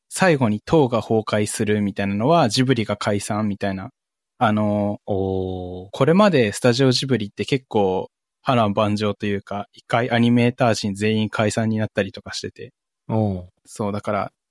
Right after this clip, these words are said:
Speaker 1: ジブリ解散して、あの、アニメーターが世に羽ば-、なんか、ジブリを卒業して、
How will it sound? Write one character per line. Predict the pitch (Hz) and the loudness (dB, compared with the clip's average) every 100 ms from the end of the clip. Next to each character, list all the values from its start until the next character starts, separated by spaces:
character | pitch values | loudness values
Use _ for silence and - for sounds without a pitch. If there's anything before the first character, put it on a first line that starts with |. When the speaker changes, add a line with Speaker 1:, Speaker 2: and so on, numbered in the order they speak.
| _ _ _ _ _ _ _ _ _ _ _ | _ _ _ _ _ _ _ _ _ _ _
Speaker 1:
ジ | - 135 | 0 2
ブ | 131 | 2
リ | 113 | 0
解 | - 117 | 0 0
散 | 110 113 110 | 2 0 0
し | - | 0
て、 | - 185 131 - _ _ _ _ _ _ _ _ _ _ | 2 4 4 0 _ _ _ _ _ _ _ _ _ _
あ | - | -4
の、 | 104 92 58 - _ _ | -2 -2 -6 -12 _ _
ア | 120 | 0
ニ | 120 | 4
メ | 127 131 | 6 6
ー | 127 | 4
タ | 131 127 | 2 2
ー | |
が | 123 120 | 2 2
世 | 123 | 4
に | 131 113 | 4 2
羽 | 113 | 2
ば-、 | 110 110 - | 0 -2 -4
な | 117 | -4
ん | |
か、 | 101 98 - | -4 -8 -8
ジ | 113 131 | -2 0
ブ | 139 | 2
リ | 117 104 | 2 0
を | |
卒 | 95 101 117 | -2 -4 -4
業 | 107 107 | -2 -2
し | - - | -2 -2
て、 | 185 131 135 | 0 0 -4